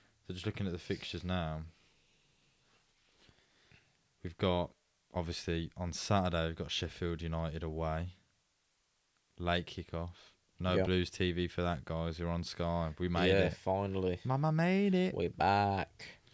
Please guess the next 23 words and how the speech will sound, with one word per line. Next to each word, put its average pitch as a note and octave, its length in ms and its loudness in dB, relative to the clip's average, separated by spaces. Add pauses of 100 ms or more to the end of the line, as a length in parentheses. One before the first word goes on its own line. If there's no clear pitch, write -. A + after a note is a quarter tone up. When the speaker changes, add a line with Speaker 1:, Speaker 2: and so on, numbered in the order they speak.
(560)
Speaker 1:
And E2+ 160 -2
then A2 400 0 (560)
we've E2 140 -8
got, E2+ 280 2 (720)
in E2+ 240 -2
the E2 60 -2
first G2 360 0
round F2 180 0
of F2 40 0
the E2+ 60 0
E E2 40 0
F - 160 -6
L E2+ 120 -2
Cup E2 440 -4
on E2 120 -10
Tuesday, F#2 840 -2 (1500)
Saint F2 400 2
Andrews E2+ 540 2
under E2 500 0
the E2 240 2
lights. D#2+ 1040 -2 (880)
It's D#2 200 -12
Colchester. E2 800 -4